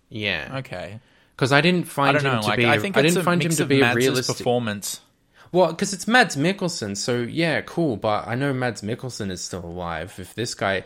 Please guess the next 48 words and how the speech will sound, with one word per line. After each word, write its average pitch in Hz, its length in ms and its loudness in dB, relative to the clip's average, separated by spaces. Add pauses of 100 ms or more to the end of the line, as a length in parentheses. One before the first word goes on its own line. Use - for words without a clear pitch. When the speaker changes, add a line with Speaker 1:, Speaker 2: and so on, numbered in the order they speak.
(220)
Speaker 1:
like, - 140 -2
I 131 80 6
was 170 140 2
expecting - 480 -2
him 101 160 -6
to 101 100 -16
die 98 720 -8 (640)
at 101 180 -4
the 90 160 -6
end. - 380 -10
Speaker 2:
Well, 135 300 -2 (100)
uh, 127 300 2
that's 139 240 -2
a 139 60 -2
spoiler. 123 460 2
That's 113 240 0
the, 139 120 -2 (140)
the 117 140 -4
original 123 380 -2
ending 117 320 2
of 101 100 -2
the 104 80 -2
movie 101 580 -2
is 98 240 -6
that 101 280 -4
he 107 140 -2
mysteriously 107 720 -2
is 92 60 -8
shot - 280 0
in 98 60 -8
the 98 100 -8
head 110 220 2
and 98 140 -6
left 101 180 -6
for 107 80 -6
dead 101 420 -4 (480)
on 107 220 0
the 98 80 -4
hunting 127 360 0
trip. 90 300 -10 (400)
That's 135 220 0
Speaker 1:
Mm. - 40 -2
Speaker 2:
the 131 100 0
original 117 340 -2
ending 104 240 -2
of 98 40 -2
the 95 60 -8
movie. 95 420 -4